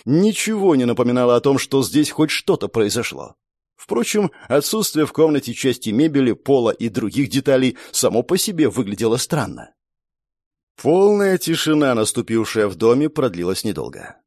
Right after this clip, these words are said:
Буквально через пару секунд стены, ведущие на улицу,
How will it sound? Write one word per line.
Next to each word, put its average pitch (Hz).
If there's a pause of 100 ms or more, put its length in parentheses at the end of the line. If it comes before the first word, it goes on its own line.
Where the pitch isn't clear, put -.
(180)
Буквально 120
через 120
пару 117
секунд 120
стены, 120
ведущие 110
на 107
улицу, 131